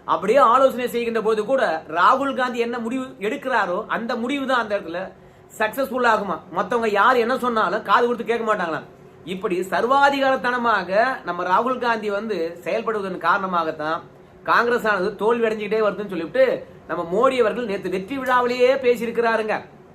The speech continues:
அது மட்டும் இல்ல, பீகார் தேர்தலுடைய வெற்றி மேற்கு வங்காளம், தமிழ்நாடு, கேரளா போன்ற இடங்கள்ல கண்டிப்பாக எதிரொலிக்க போகுது அப்படின்னு மோடி சொல்லியிருக்கிறாரு. மக்கள் நம்மளை ஆதரிக்க தான் போறாங்க அப்படின்னு சொல்லியிருக்கிறாரு. அதனால ராகுல் காந்தியை பொறுத்த வரைக்கும்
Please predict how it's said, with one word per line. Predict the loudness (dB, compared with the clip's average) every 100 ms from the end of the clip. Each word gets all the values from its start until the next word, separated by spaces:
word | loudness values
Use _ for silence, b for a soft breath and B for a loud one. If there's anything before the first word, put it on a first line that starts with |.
| -20 -20 -20 -20 -6
அது | 0
மட்டும் | 2 2 2
இல்ல, | 4 4 4 -2 B B B -4
பீகார் | 0 4 6 4
தேர்தலுடைய | 4 2 2 0 0
வெற்றி | -2 -2 -4
மேற்கு | -2 -2 -2 0
வங்காளம், | 2 2 4 4 4 0 -4 -2
தமிழ்நாடு, | -2 0 0 0 2 0 0 -2
கேரளா | 2 2 2 2 0
போன்ற | 0 0 2
இடங்கள்ல | 0 0 0 0 -2 B B -4
கண்டிப்பாக | -2 -2 -2 0 2
எதிரொலிக்க | 2 2 0 0 -2
போகுது | 0 -2 2 0 0
அப்படின்னு | -2 -4 -4 -4
மோடி | -4
சொல்லியிருக்கிறாரு. | -4 -8 -4 -4 -4 -6 -8 B B B
மக்கள் | -2 0 0
நம்மளை | 0 0 0
ஆதரிக்க | 2 2 2 0 0
தான் | -2 -2 0
போறாங்க | 0 0 -2 -4 -4
அப்படின்னு | -6 -6 -8
சொல்லியிருக்கிறாரு. | -8 -6 -4 -4 -6 -8 -16 B B B -4
அதனால | -2 0 2 2 2 0 2
ராகுல் | 2 2 0
காந்தியை | 0 -4 -4
பொறுத்த | -4 -2
வரைக்கும் | -6 -6 -10